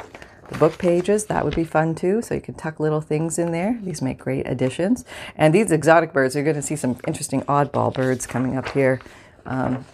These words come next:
these, uh, beautiful and gorgeous, unique but lovely birds.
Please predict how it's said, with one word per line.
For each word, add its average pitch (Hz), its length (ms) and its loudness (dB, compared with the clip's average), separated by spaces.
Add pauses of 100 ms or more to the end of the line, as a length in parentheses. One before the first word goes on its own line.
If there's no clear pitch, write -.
(120)
these, 135 320 0
uh, 123 200 0
beautiful 175 800 4
and 131 180 -2
gorgeous, 147 420 0
unique 170 400 -2
but 131 200 0
lovely 185 640 2 (240)
birds. - 720 -6